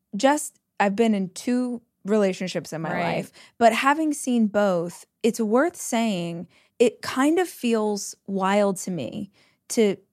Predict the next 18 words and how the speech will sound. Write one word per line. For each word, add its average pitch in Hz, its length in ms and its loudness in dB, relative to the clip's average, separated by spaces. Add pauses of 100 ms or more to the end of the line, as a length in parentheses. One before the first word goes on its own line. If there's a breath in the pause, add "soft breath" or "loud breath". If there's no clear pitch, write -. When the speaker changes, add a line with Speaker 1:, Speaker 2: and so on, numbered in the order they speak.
(180)
Speaker 1:
the 226 220 2
idea 214 420 2
that 190 200 0
I 190 80 2
was 190 200 -6
ever 226 220 2
in 226 100 0
a 214 60 -2
relationship 190 480 -4
with 185 120 -10
someone 175 320 -6
who 185 160 -8
didn't 220 340 0
know 190 140 -4
about 175 200 -4
my 170 140 -8
cycle. - 400 -10
Speaker 2:
Right. - 240 -6